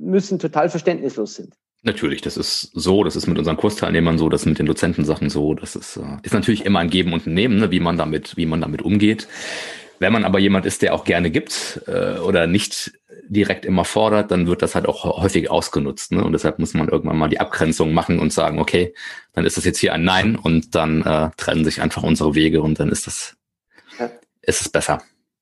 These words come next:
Speaker 2: Ja. Markus, was sind deine Wünsche zum Abschluss dieses Gespräches für die nächsten Tage,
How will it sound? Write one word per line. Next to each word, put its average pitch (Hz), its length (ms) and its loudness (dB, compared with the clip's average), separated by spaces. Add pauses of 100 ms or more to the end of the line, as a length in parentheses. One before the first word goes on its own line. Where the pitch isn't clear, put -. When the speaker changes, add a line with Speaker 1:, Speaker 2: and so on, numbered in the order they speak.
Speaker 2:
Ja. - 300 0 (1160)
Markus, - 420 0
was 139 120 0
sind 120 180 2
deine 110 300 4
Wünsche 117 640 4
zum - 160 -2
Abschluss - 340 0
dieses 95 260 0
Gespräches - 920 -2
für 82 560 2 (1120)
die 107 80 4
nächsten 92 560 0 (380)
Tage, 127 580 0